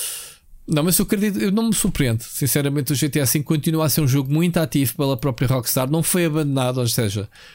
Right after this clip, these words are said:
eh, "Ah, estamos a fazer G T A seis, eh, fiquem com o cinco estático." Não, eh, o jogo continua a, a receber muitas atualizações de conteúdos, eh, eh, sobretudo online,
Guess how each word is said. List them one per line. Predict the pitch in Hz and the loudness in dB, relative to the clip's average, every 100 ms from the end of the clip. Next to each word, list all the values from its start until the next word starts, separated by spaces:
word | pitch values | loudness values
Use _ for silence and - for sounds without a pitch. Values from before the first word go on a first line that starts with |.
| - | -6
eh, | 120 120 113 - | 0 2 2 0
"Ah, | 165 | -2
estamos | 170 170 156 | 0 0 0
a | |
fazer | 151 151 | 2 2
G | 139 143 | 0 0
T | |
A | 147 | 0
seis, | 127 - 143 127 127 - | 2 2 2 0 -4 -6
eh, | 156 123 113 113 | -4 -2 -2 -4
fiquem | 110 151 131 139 | -2 0 0 -2
com | 143 | -2
o | 123 | -2
cinco | 147 123 | -2 -4
estático." | - - 127 120 135 - - - - - _ | -4 -2 -2 -2 -6 -8 -20 -20 -20 -20 _
Não, | 127 120 104 - _ - | 0 0 -2 -6 _ -2
eh, | 127 123 139 | 0 0 2
o | |
jogo | 120 156 | 0 0
continua | 170 170 160 | 0 0 2
a, | 156 - 151 | 0 0 -2
a | |
receber | - - 127 | 0 0 2
muitas | 147 170 175 | 2 2 2
atualizações | 160 160 151 135 131 120 120 139 - - _ _ | 0 0 0 0 0 0 -2 -4 -10 -18 _ _
de | - | -4
conteúdos, | 135 120 135 117 - | -2 0 0 -2 -4
eh, | 135 | -4
eh, | 117 131 123 - - 135 131 - 151 | -4 -6 -10 -14 -16 -14 -14 -12 -6
sobretudo | - 127 - 131 135 | -2 -2 0 0 0
online, | 131 123 139 | 0 0 0